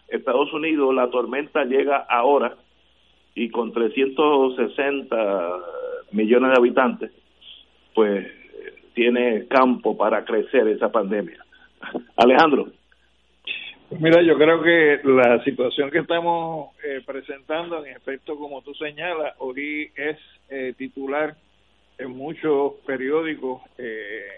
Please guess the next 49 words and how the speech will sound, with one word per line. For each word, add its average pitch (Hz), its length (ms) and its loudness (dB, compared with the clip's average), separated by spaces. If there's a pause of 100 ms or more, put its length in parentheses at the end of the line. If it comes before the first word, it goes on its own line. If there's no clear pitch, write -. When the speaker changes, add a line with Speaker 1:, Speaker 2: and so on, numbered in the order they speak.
(200)
Speaker 2:
en 117 140 -12
Puerto 117 360 -10
Ri-, 131 260 -8
en, 131 240 -10
bueno, 147 180 -6
en 120 60 -12
Puerto 123 280 -10
Rico 147 360 -8
posiblemente 156 720 -6
no, 175 220 -6
pero 135 180 -8
por 120 160 -16
ejemplo 143 440 -6
un 131 100 -20
periódico 147 680 -2
español 139 520 -10
como 135 240 -12
es 135 80 -4
El 147 80 -10
País, 151 380 -2 (680)
que 127 100 -8
es - 80 -12
tan 156 220 -6
leído 151 500 -2
tanto 135 300 -6
en 147 100 -8
España 143 500 -4
como 127 240 -12
fuera 135 260 -4
de 143 80 -2
España, 151 420 -6
en 131 120 -14
efecto 131 380 -6
lo 147 140 -2
que 143 100 -4
señala 147 540 -8 (920)
es 127 140 -2
que 151 100 2
Estados 147 340 2
Unidos 156 380 -2
puede 143 320 0
convertirse 151 960 -2
en 123 100 -12
el 113 140 -14
próximo 139 520 -8
epicentro 131 760 -8
de 123 100 -2
esta 143 220 -2
pandemia. 139 520 -2